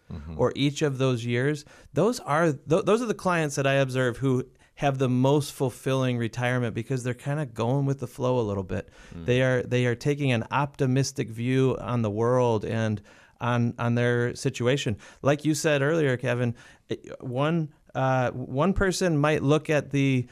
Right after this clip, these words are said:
Speaker 2: caring for a, a family member and all of the,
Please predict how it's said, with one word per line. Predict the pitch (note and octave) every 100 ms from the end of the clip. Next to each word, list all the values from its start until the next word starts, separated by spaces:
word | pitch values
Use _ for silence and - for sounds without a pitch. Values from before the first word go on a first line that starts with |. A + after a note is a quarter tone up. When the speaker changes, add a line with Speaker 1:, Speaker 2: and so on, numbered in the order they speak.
| - _ -
Speaker 2:
caring | - D#3 D#3 D#3
for | C3+ C#3+ C3+
a, | C3 -
a | A#2+ A#2
family | - C#3 D3 C#3+
member | C3+ C3 C3 C3 C3 C3
and | G#2 A#2
all | - B2+ C#3
of | C#3 C3 B2
the, | B2 A#2+